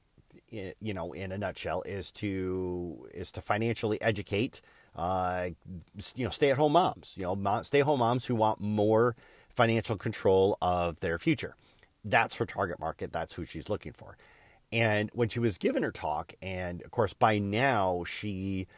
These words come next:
you know, her business is doing well over,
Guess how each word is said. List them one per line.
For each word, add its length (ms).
you 80
know, 80
her 120
business 440
is 80
doing 340
well 320
over, 720